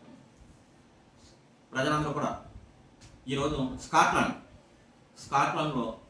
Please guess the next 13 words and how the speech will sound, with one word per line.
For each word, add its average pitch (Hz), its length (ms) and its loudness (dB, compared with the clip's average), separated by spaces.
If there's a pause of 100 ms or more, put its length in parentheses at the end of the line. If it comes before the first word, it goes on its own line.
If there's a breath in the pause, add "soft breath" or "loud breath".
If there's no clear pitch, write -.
(280)
పోలీస్ 160 380 4
వ్యవస్థ 143 260 0
అనేది 113 240 -2 (260)
చాలా 127 220 0
పటిష్టంగా 123 420 -4
ఉంటుంది. 90 220 -10 (960)
మన 123 80 -4 (140)
స్కాట్లాండ్ 151 440 0
లాంటి 139 200 -4 (640)
పోలీస్ 147 260 2
వ్యవస్థ 135 300 -2
కావాలి. - 200 -8 (4000)
ఏ 170 160 8